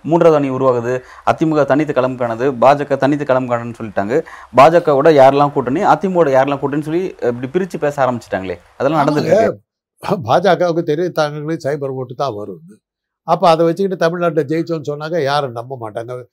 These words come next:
Speaker 2: தேர்தல் ஆணையத்தை வச்சு அந்த சென்சார்லாம் மாத்தி பண்ணா கூட எப்படிடா ஜெயி-, இப்ப மத்திய பிரதேசத்துலயும் ராஜஸ்தான்லயும் என்ன கேக்குறாங்க? அத்தனை கருத்து கணிப்பு எதிரா இருந்தபோது எப்படிடா ஜெயிச்சேன்னு கேள்வி கேட்டு, இப்ப அதனால தானே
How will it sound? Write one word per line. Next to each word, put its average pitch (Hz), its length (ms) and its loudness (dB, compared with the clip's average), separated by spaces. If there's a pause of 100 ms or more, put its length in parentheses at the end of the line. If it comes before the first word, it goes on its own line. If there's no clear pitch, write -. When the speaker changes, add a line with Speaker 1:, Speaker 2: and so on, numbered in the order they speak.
(140)
Speaker 2:
தேர்தல் 170 380 2
ஆணையத்தை 151 280 -4
வச்சு 147 260 -2
அந்த 160 160 -2 (160)
சென்சார்லாம் 147 540 -6
மாத்தி 143 260 -4
பண்ணா 131 320 -6
கூட 113 340 -8 (220)
எப்படிடா 185 340 2
ஜெயி-, 147 160 0
இப்ப 160 240 0
மத்திய 156 320 -2
பிரதேசத்துலயும் 180 680 -4
ராஜஸ்தான்லயும் 180 560 -4
என்ன 196 80 -4
கேக்குறாங்க? 165 520 -6 (420)
அத்தனை 190 360 0
கருத்து 196 260 0
கணிப்பு 190 260 -2
எதிரா 185 280 0
இருந்தபோது 180 400 -2
எப்படிடா 196 340 -2
ஜெயிச்சேன்னு 165 440 -4
கேள்வி 170 280 -4
கேட்டு, 170 260 -4
இப்ப 190 140 -4
அதனால 190 360 -2
தானே 208 320 -6